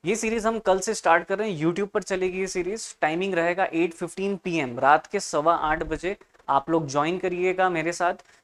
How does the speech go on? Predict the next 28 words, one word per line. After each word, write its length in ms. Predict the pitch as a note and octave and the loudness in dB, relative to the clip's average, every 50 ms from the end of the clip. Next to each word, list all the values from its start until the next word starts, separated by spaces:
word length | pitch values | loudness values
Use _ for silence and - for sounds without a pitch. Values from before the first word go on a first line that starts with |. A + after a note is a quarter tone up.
| _ _ | _ _
इस 120 | E3+ D#3 - | -6 -6 -4
series 500 | - - D#3 D3+ D#3 E3+ F#3 F#3+ - - | -4 -2 -2 -2 -2 -2 -2 -4 -6 -4
को। 260 | - D#3+ - - - _ _ _ - - _ _ _ _ _ _ _ - | -2 -2 -2 -2 -4 _ _ _ -20 -20 _ _ _ _ _ _ _ -6
इस 120 | G#3+ G#3+ - | -6 -4 -2
series 380 | - G#3 G3+ A3 A3+ G#3+ G3 | -2 -2 0 0 -2 -2 -2
में 260 | A3 A3+ A#3 A#3+ A#3+ | -2 -2 0 0 -2
मैं 160 | F#3+ F#3+ G3+ G3 | -2 -2 -2 -4
पीडीएफ़ 580 | - - F#3+ F#3 G3+ A3 A#3+ A#3+ A#3 - - | -2 -4 -4 -4 -2 0 0 0 0 -2 -4
के 100 | A#3 A3+ | -4 -4
through 320 | - - - F#3 G3+ G3+ F#3 | -4 -4 -2 0 2 4 4
आप 200 | E3+ E3+ - F#3 | 4 4 2 -2
लोगों 200 | F3+ F3 F#3+ F#3+ | -2 0 0 0
को 120 | G3 G3+ | 0 -2
पूरे 300 | - - F3+ F#3 G#3 G#3+ | -4 -2 0 2 2 2
subject 480 | G3+ - D#3+ C#3 B2+ C#3 E3 F#3 - - | 0 -2 -6 -10 -6 -4 -4 -4 -2 -2
का 100 | G3+ F3 | -2 0
revision 420 | D#3 D3 D3+ D3 D3 F3 E3+ E3+ | 0 -2 -2 -6 -6 -6 -6 -4
कराऊंगा। 400 | - D#3 D3 D3+ D#3 E3 F3+ F#3 | -2 -2 0 0 -2 -2 -4 -4
Daily 340 | E3 - G3 G3 F3+ G#3 G3 | -2 -2 -2 -2 -2 -2 -2
basis 340 | F3+ F#3 F3 - G3 - - | -2 -2 -2 -4 -8 -12 -6
पर 200 | - F#3+ F3+ E3+ | -4 -4 -4 -2
ये 180 | E3+ E3+ F3 | -2 -2 -2
हम, 340 | E3+ E3 E3 F3+ F#3+ F#3 - - | -2 -2 -2 -4 -4 -6 -6 -4
आ, 280 | C3 C3 C3 C3 C3 | -2 -2 0 0 -2
series 360 | B2+ - - D3+ D#3 E3+ F3 - | -4 -4 -6 -4 -4 -4 -6 -4
को 140 | - F3 | -2 0
run 220 | C#3+ C#3 D#3+ F3+ F3 | 0 2 0 0 0
करेंगे, 420 | F#3 F#3 F3+ F3+ F#3 F3+ G#3 A#3 | 0 0 0 2 0 0 0 -2